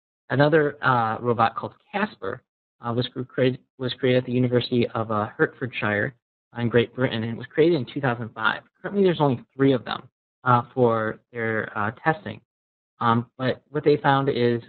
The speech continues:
um, when they used their robots is when they put the face on it, they in-, initially tried a more complex face, and they actually had to go back a little bit. Because what they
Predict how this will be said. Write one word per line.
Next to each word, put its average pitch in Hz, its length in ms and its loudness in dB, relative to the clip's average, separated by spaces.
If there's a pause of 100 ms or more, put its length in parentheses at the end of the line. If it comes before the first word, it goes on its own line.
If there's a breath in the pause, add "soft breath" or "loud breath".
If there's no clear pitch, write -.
(100)
um, 107 400 0 (680)
when 127 160 -4
they 135 80 2
used 135 380 2
their 170 140 4
robots 113 440 0 (120)
is 120 200 -8 (140)
when 127 120 -12
they 127 300 -4 (360)
put 196 160 -4
the - 80 -16
face 151 320 0
on 110 200 -2
it, 120 100 -10 (560)
they 120 220 0
in-, 131 200 2 (160)
initially 151 360 2
tried 113 300 2
a 107 80 -2
more 110 240 -2 (120)
complex 120 560 -4
face, - 300 -14
and 107 100 -20
they 110 100 -10
actually 135 240 -10
had 135 120 -6
to 123 40 -4
go 110 180 -4 (140)
back 113 300 2
a 113 40 -4
little - 340 -10
bit. - 120 -20 (600)
Because 139 200 -2
what 151 120 4
they 147 100 6